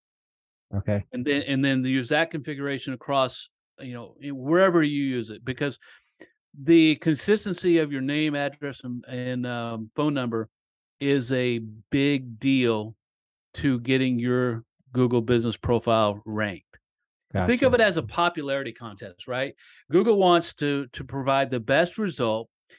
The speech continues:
Speaker 2: And how are they gonna determine who, who the best result is if it's not by how many people actually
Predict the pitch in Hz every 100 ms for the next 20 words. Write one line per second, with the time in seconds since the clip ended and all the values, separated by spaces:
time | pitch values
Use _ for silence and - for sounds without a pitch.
0 | _ 131 127 180 208 202 185 185 180 160
1 | 156 170 170 156 131 151 160 160 - 143
2 | 180 190 165 139 156 - 143 123 143 131
3 | 139 160 135 117 _ _ _ 165 170 175
4 | 170 - 160 165 185 165 135 165 202 123
5 | 120 143 _ _ _ _ _ _ _ -
6 | 139 160 160 160 170 165 147 165 151 139
7 | - 156 151 156